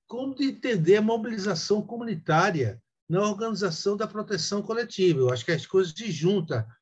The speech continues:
a ação da política com a ação da, da vida associativa, ou seja, associação primárias e associações secundárias.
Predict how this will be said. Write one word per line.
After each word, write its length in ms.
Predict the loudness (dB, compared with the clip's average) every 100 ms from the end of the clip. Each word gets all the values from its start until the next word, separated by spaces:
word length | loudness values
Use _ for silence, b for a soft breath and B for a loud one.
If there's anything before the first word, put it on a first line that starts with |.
| _ -6
a 200 | -2 -2
ação 280 | -2 -2 0
da 120 | -2
política 760 | 0 2 2 0 -4 -6 -6 -6 B _ 2
com 140 | 4
a 80 | 4
ação 460 | 0 2 4 4
da, 320 | 2 0 0 0
da 160 | -2
vida 200 | -2 -4
associativa, 720 | -6 -6 -6 -6 -6 -4 -2
ou 60 | -2
seja, 200 | 0 0
associação 520 | 0 -2 0 -2 -2
primárias 680 | -2 -2 0 0 0 0 -2
e 60 | -2
associações 500 | -4 -6 -8 -6 -4
secundárias. 720 | -4 -2 0 2 2 2